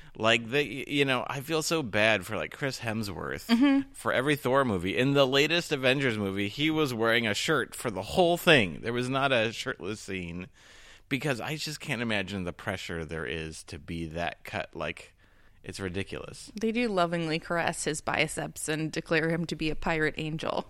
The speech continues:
Speaker 1: Yeah, so we got that in.
Speaker 2: <laughs> Um, but yeah, yeah, no, you're right. Like, dudes in movies in twenty eighteen have to be so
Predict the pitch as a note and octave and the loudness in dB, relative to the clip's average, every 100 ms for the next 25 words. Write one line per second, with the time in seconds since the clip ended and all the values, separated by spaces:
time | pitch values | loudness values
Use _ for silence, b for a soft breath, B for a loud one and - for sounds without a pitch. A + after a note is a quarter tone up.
0 | - A2 D#2+ - - G2+ G#2+ A#2+ A#2 F#2+ | -4 0 0 0 -2 -2 0 2 0 2
1 | E2 C#2+ A1+ - - C#4 C#4+ A#3+ G#3+ - | -2 -2 -6 4 8 8 6 4 -2 -8
2 | G#3 F4+ E4+ D4 C#4 A3+ G3 F#3+ D#3 G#3+ | -8 -8 -6 -4 -6 0 2 2 2 2
3 | B3+ E4+ - D4+ G4 - D4+ G4 F4+ F#4+ | 2 0 0 0 0 2 4 4 4 4
4 | C4 - A3 - - - A3 - B3+ C#4+ | 2 0 -4 -4 -18 -16 -14 -2 2 2
5 | D#4 C#4+ - - - A3+ B3 B3+ A#3+ G#3+ | 2 -2 -14 -18 -8 -2 0 2 2 -2
6 | F#3 G3 G#3 - - G3+ - G3+ G#3+ B3+ | -4 -4 -4 -4 -2 -4 0 0 0 -2
7 | B3+ G3 F3 F3 F#3+ - B B B G#3+ | -2 -4 -4 -4 -8 -12 B B B 0
8 | G#3+ - G#3 F#3+ - - - G3+ G#3+ C4 | 0 -2 -4 -4 -4 -4 -2 0 2 0
9 | C#4+ | -2